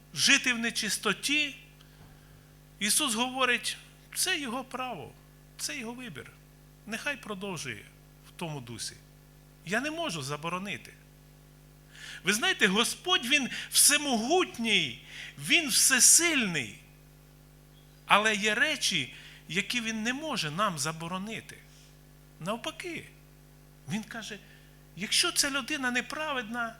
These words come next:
якщо вона нечиста, їй це подобається жити в цьому, в неправді, в нечистоті,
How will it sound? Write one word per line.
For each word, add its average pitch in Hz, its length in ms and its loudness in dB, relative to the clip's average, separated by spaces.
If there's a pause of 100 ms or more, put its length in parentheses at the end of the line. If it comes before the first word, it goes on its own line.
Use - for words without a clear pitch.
(320)
якщо 214 300 4
вона 277 220 -2
нечиста, 240 840 2 (920)
їй 254 280 4
це - 160 4
подобається 240 800 2
жити 226 400 6
в 196 60 -4
цьому, 240 580 0 (420)
в 156 120 -2
неправді, 220 680 4
в 208 60 -2
нечистоті, 233 920 -2